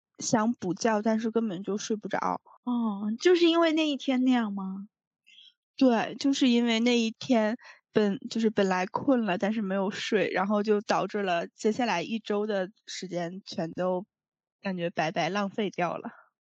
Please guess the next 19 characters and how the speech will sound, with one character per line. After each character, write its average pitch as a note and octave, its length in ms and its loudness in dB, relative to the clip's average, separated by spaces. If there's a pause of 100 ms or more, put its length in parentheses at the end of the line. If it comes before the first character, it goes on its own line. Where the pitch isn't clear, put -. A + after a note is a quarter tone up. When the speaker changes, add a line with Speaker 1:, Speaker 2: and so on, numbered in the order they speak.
(100)
Speaker 2:
天 B3 240 0
呐， A#3+ 560 -2 (720)
哇， A3 160 4
那 C4+ 400 2 (420)
我， A3+ 300 2
我 D4 180 4
突 D4+ 140 0
然 E4+ 180 0
很 E4+ 120 -2
想 C#4+ 200 -6
推 D4+ 200 -4
荐 C4+ 200 -6
你 C4 140 -2
我 C4 220 2
参 C4 240 -10
加 C4 160 -4
的 C#4 100 -6
这 C4 140 -6
个 C4 100 -4